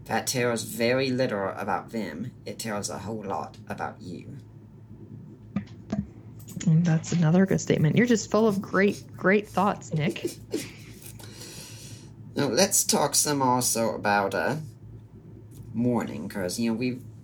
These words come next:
Speaker 1: we've kind of had this, uh, idea that, you know, we're,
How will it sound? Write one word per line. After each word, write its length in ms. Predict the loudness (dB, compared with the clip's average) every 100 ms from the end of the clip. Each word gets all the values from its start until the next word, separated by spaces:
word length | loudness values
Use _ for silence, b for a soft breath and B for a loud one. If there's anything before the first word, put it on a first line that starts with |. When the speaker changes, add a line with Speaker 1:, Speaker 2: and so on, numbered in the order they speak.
| -16 -6
Speaker 1:
we've 160 | -4
kind 240 | -2 -2 0
of 40 |
had 120 | 0
this, 200 | 0 -2
uh, 380 | 0 2 2 0 -4 -8 -2
idea 380 | 0 0 0
that, 200 | 0 -2
you 60 | -2
know, 140 | -4
we're, 320 | -4 -4 -4